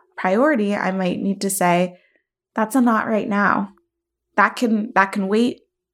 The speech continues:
or that can be set aside altogether so that I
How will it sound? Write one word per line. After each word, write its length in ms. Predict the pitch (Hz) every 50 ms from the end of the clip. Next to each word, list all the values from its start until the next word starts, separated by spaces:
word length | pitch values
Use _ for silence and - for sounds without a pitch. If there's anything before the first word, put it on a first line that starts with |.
| _ _ _ _ _ _ -
or 100 | 202 196
that 200 | 196 180 - -
can 160 | - 185 185
be 140 | 185 196 190
set 220 | - - 202 190
aside 320 | 202 202 - 190 185 190 -
altogether 800 | - - 180 180 - 190 170 170 170 - 190 220 254 285 294 - _ _ _ _ _ _ _ _
so 200 | _ - - 208
that 240 | 196 196 190 - - -
I 440 | 190 190 190 190 196 220 220 -